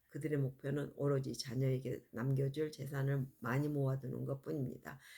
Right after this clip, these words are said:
그 생각이 너무나 노골적으로 드러나고 모든 행동에 반영되는 탓에 자녀들은 하루빨리 그 재산이 자기 것이 되기만을 바라게 됩니다. 자녀들은 그 재산에 의존하며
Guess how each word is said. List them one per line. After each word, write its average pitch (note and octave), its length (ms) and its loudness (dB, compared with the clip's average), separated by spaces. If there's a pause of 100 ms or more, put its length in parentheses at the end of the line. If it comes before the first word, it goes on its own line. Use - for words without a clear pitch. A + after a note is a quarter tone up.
(220)
그 E3+ 240 4
생각이 D#3+ 500 2
너무나 C#3+ 400 4
노골적으로 C3+ 720 2
드러나고 C3 640 -2 (260)
모든 D#3+ 420 6
행동에 B2+ 480 0
반영되는 C3 680 2
탓에 - 420 -10 (380)
자녀들은 B2+ 500 0
하루빨리 C#3 640 -8
그 C3+ 120 -6
재산이 B2 440 -4
자기 B2+ 300 -6
것이 C3 260 -6
되기만을 B2 800 -4 (320)
바라게 G#2+ 400 -6
됩니다. - 500 -12 (1300)
자녀들은 D3 640 0
그 - 160 -6
재산에 C#3 480 -2 (100)
의존하며 C3 580 -2